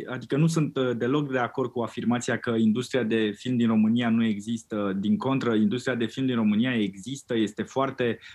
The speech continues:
puternică, foarte activă și aici nu mă refer doar la aceste filme care, care călătoresc la festivaluri și câștigă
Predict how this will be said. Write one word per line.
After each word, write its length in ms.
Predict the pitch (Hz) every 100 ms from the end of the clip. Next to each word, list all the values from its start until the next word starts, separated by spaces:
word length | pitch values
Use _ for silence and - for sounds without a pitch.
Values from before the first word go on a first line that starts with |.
| - -
puternică, 640 | 120 - 147 143 127 123
foarte 420 | 110 135 139 -
activă 840 | 123 120 - 160 160 127 120 127 135 - - -
și 140 | 135
aici 200 | 135 147
nu 140 | 143
mă 120 | 143 139
refer 320 | 131 139 135
doar 300 | 127 127 123
la 340 | 123 120 117
aceste 360 | 117 - 120 131
filme 500 | 127 147 147 135 117
care, 460 | 117 113 113 110 -
care 220 | 110 107
călătoresc 540 | - 117 117 120 135
la 100 | 135
festivaluri 800 | 113 113 - 104 101 127 135 131
și 100 | -
câștigă 600 | - 120 127 127 123 113